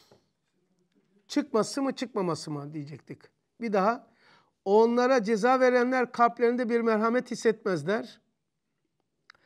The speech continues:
Hissetmek de bir tabir, tabir.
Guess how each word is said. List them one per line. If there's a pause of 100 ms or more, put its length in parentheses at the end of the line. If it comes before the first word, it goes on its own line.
(500)
Hissetmek
de
bir (1300)
tabir,
tabir.